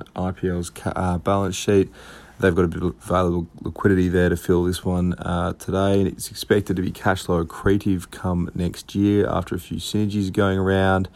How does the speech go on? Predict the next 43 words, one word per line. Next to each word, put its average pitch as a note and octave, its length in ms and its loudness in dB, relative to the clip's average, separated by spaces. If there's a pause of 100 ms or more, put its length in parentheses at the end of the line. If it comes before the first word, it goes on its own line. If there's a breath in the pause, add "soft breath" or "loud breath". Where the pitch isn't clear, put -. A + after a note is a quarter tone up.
(340 loud breath)
It's - 120 -4
on G#2+ 140 6
about F2 560 0
eight F#2+ 300 0 (160)
to F#2+ 140 -6
just A2+ 260 0
under F#2+ 280 0
eight F#2 220 0
times F#2 460 0
F F#2+ 180 -4
Y F2 260 0 (140)
twenty F2+ 520 -2
ebitda F#2 720 0
the F2 80 -4
deal's F#2 260 0
getting F2+ 280 -2
done F2+ 220 0
at, F2+ 240 0 (640 loud breath)
um, F2+ 540 2 (100)
for - 160 -2
these F#2 260 4
guys. F#2 400 2
Looks C3+ 140 -2
to - 80 -14
be C#3+ 80 6
a A2+ 40 6
smart A2 300 4
acquisition G#2+ 600 0
for A2 200 0
I G#2+ 60 2
P A2 180 0
L. G#2+ 300 2 (160)
Provides, G#2 640 0
um, F#2 400 0
a E2+ 80 -4
clear, F#2+ 480 4 (600 loud breath)
um, F2+ 460 0
sort F#2 220 2
of F2 160 -2 (180)
access G2 400 0
point G2 320 0
into F#2+ 240 -4
the - 100 -4